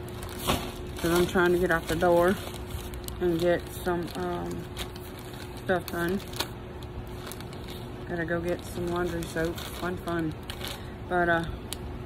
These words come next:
y'all know I like their shorts, their tops.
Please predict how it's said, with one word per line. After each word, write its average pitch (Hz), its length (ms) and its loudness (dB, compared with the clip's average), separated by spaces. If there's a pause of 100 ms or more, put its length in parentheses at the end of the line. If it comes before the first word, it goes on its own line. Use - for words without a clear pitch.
(1200)
y'all 185 100 6
know 190 380 8
I 190 60 2
like 180 280 4
their 196 160 4
shorts, - 800 0 (100)
their 185 140 0
tops. 175 760 0